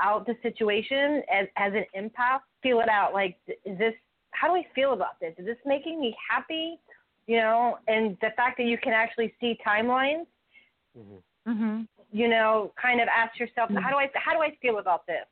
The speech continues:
Speaker 2: Yeah,
Speaker 1: You know,
Speaker 2: like
Speaker 1: "Do I feel happy about this? How do, what will happen?" You'll, you'll begin to connect all the dots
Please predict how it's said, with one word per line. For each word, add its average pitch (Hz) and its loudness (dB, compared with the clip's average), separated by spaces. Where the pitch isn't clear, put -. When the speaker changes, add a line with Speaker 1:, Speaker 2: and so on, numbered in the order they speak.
Speaker 2:
Yeah, 135 -12
Speaker 1:
You 220 -6
know, 208 2
Speaker 2:
like 165 -2
Speaker 1:
"Do 190 -4
I 214 2
feel 214 0
happy 220 0
about 302 2
this? 359 2
How 269 -2
do, 269 2
what 240 0
will 254 2
happen?" 247 -2
You'll, 240 0
you'll 262 0
begin 269 -2
to 254 0
connect 233 0
all 233 2
the 208 0
dots 208 2